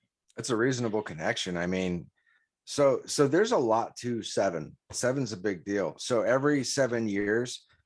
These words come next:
all of your body is constantly shedding s-, cells, right? So e-, every seven years, you essentially have a new body. It shed all the cells: bone cells, blood cells, skin cells, liver cells, everything,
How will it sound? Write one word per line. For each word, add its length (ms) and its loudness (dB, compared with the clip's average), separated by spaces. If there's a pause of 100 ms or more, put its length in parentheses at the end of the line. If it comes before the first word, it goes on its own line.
(120)
all 380 4
of 140 -8 (300)
your 140 2
body 280 4
is 120 0
constantly 460 -6
shedding 400 -2
s-, 260 -10
cells, 420 -4
right? 200 -4 (120)
So 440 -4 (220)
e-, 220 2
every 260 0
seven 320 0
years, 380 0
you 240 -2
essentially 420 -4
have 180 -4
a 40 -10
new 140 -6
body. 320 -4
It 120 -12
shed 380 -4
all 220 0
the 100 -16
cells: 320 -10
bone 280 -8
cells, 260 -6
blood 260 -10
cells, 380 -6
skin 260 -10
cells, 420 -8
liver 220 -10
cells, 420 -8
everything, 440 -12